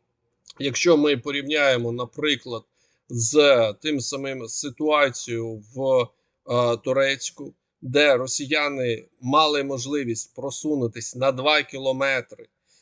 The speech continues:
е, не якимись підготовленими наделітними, надпрофесійними військ-, військами, м, і не маючи якоїсь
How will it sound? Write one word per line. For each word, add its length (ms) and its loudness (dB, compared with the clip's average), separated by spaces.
е, 320 2
не 360 2
якимись 520 0
підготовленими 1080 -2
наделітними, 1300 -2
надпрофесійними 1120 -2
військ-, 380 -8
військами, 720 0
м, 360 -6
і 220 4
не 280 2
маючи 600 0
якоїсь 640 -6